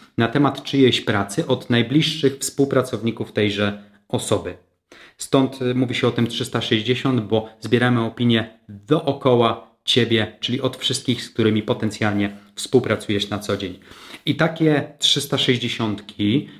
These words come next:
spokojnie mógłbym zlecić, w cudzysłowie, sztucznej inteligencji, ponieważ taki chociażby czat G P T, myślę, że na pewno poradziłby sobie z zadawaniem prostych pytań zespołowi,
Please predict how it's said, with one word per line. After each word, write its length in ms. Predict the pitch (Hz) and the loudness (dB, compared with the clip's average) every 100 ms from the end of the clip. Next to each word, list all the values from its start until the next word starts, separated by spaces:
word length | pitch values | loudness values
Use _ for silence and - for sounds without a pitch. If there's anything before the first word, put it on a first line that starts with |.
| - | -8
spokojnie 720 | - - 123 - 143 143 131 | -8 0 0 6 6 6 2
mógłbym 680 | 127 120 113 110 110 - - | 0 -2 -2 0 0 -2 -12
zlecić, 640 | 95 - 131 127 113 101 | -6 2 2 2 -2 -6
w 80 | - | -6
cudzysłowie, 640 | - 98 95 - 101 95 113 | -6 -6 -6 -2 0 2 0
sztucznej 440 | - - - 131 | 0 -2 -2 -2
inteligencji, 720 | 127 113 110 113 98 - - - _ - - | 0 0 2 0 0 -6 -14 -20 _ -20 -14
ponieważ 340 | - 110 117 123 | 0 2 4 2
taki 420 | 123 - 123 117 | -2 0 2 2
chociażby 520 | - 113 123 113 107 | 0 -2 0 0 -2
czat 320 | 113 123 120 | -2 -2 -2
G 140 | 107 117 | 2 0
P 140 | 117 | 0
T, 340 | - 107 113 - - _ _ _ _ - | -2 0 0 -4 -14 _ _ _ _ 2
myślę, 260 | 220 - | 2 4
że 120 | 165 147 | 4 4
na 120 | 135 | 4
pewno 340 | 139 127 123 | 2 2 0
poradziłby 480 | 120 120 120 117 113 | 2 2 2 0 0
sobie 300 | - 107 110 | -2 0 0
z 80 | 101 | 0
zadawaniem 640 | 113 104 113 110 107 104 - | 0 0 0 0 -2 -4 -8
prostych 380 | - 120 120 120 | -2 -2 -2 -4
pytań 320 | - 113 113 | -2 -2 -2
zespołowi, 840 | 107 107 - 107 101 95 104 143 | -4 -6 0 2 2 2 2 0